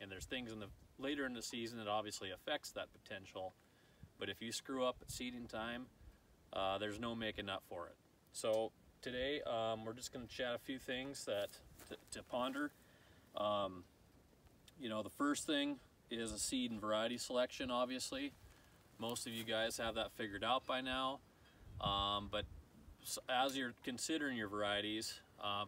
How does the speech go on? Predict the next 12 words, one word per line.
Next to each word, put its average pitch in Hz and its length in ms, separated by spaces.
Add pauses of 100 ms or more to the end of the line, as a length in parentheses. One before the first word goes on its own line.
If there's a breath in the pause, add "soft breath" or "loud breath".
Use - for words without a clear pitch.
think 139 200
about 131 280
what 123 180
that 120 140
response 113 540
to - 100
population 98 720 (120)
is. - 200 (200)
Some 131 380
popula-, 123 500
some, 131 440 (720 loud breath)
um, 95 460